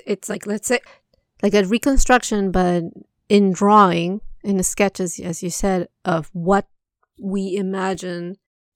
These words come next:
we, I mean, what they imagine the face to look like if the image had been clearer. Um, now, when you look at it, though, like I s-, like I said, um, when we're talking about the shroud, it's supposed to be, like, a thing that was three D around the face, and the picture is not three D.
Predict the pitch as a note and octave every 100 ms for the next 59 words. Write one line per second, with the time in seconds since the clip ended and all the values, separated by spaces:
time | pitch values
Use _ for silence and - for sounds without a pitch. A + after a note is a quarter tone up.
0 | _ _ F#3+ G#3+ F3 F3 F3+ E3+ E3 D#3+
1 | - E3+ E3 D3 F#3 G#3+ F3+ D#3 D#3 -
2 | F3 G3 - _ _ G3+ G3 F#3 - F#3+
3 | F3 - F3 E3 E3+ E3 F3 F3 - F3
4 | E3+ E3 - F3+ E3+ D#3+ - - F#3 E3
5 | D#3+ - - - - - - _ C#5+ G#3+
6 | G3+ F#3+ F#3 - _ _ - _ - B3+
7 | B3 A#3+ C#4+ D#4+ - A#3+ F#3+ F3 E3+ E3
8 | E3 E3 F#3 E3+ - - F3 F3+ - C4
9 | B3 - - F3+ E3+ E3+ - - _ -
10 | G#3 A3 B3 A3+ G3 F3 - A#3+ A3 F#3+
11 | F#3 G3 F#3+ F#3 F3+ F3+ F3 F3+ - F3+
12 | F3 F3 E3+ E3+ - G3 F3+ F#3 F#3 F3+
13 | F3 A#3 G3+ - F#3+ F#3 - G#3 G3 F3+
14 | G3+ G3+ F#3+ E3 D#3+ E3+